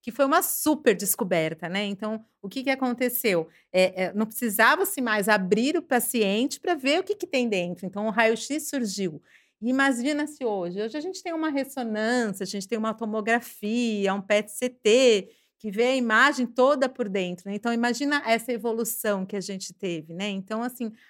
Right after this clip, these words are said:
a área da saúde, ela vem evoluindo muito rapidamente. É uma das áreas que mais tem tecnologia embarcada, né?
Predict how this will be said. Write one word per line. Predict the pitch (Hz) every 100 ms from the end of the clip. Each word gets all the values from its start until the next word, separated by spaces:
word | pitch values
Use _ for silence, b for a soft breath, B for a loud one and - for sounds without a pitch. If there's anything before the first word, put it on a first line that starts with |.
| B B
a | 190
área | 233 254
da | 233
saúde, | 240 254 214 240 302 294 247
ela | 220 220
vem | 202 214 233 294 240 -
evoluindo | 208 226 233 220 214 262 294 277
muito | 226 247 311 370 330
rapidamente. | 269 247 240 202 214 208 175 170 -
É | 196
uma | 214
das | 214 214
áreas | 233 240 247
que | -
mais | 233 226 262 349
tem | - 269 285
tecnologia | 285 262 240 226 220 208 240 262
embarcada, | 262 294 - - 254 226 196 185
né? | 185 214